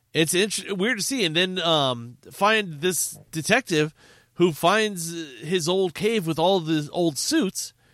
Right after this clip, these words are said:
and, uh, has brought in his friends who are also, um, there was, I think, two other ones are cops and one's a firefighter, to come in and help him be Nightwing since Nightwing was not around. And they're kinda learning on the job.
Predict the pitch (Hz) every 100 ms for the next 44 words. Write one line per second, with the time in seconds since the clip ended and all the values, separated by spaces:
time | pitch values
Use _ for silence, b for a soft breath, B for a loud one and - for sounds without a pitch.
0 | _ _ 147 156 165 165 135 175 185 139
1 | 170 214 247 226 175 143 180 151 147 143
2 | - 220 262 185 185 156 156 165 151 254
3 | - 208 175 156 143 - _ 175 156 135
4 | 131 160 160 135 147 139 _ - 160 180
5 | 202 - 247 254 226 214 165 156 156 160
6 | 156 147 131 175 160 - 185 143 117 98
7 | 98 _ b b b b 147 160 185 196
8 | 143 202 233 165 156 135 170 160 190 185
9 | 143 139 147 131 170 196 156 147 143 135
10 | 147 147 - - _ _ _ - - _
11 | _ _ 135 175 175 139 247 190 151 180
12 | 190 170 175 139 156 143 107